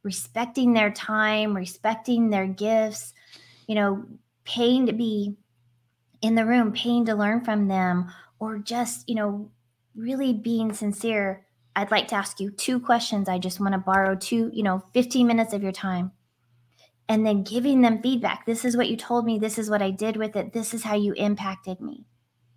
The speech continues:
right? People love to help other people. They don't wanna be taken for granted, though.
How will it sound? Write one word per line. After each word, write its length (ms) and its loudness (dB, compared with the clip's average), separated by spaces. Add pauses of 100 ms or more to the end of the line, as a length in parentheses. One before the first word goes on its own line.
(260)
right? 260 0 (480)
People 640 -2 (440)
love 500 2
to 100 0
help 260 0
other 260 2
people. 500 0
They 140 2
don't 300 4
wanna 200 4
be 100 0
taken 340 -4
for 120 -4
granted, 560 -2
though. 260 -6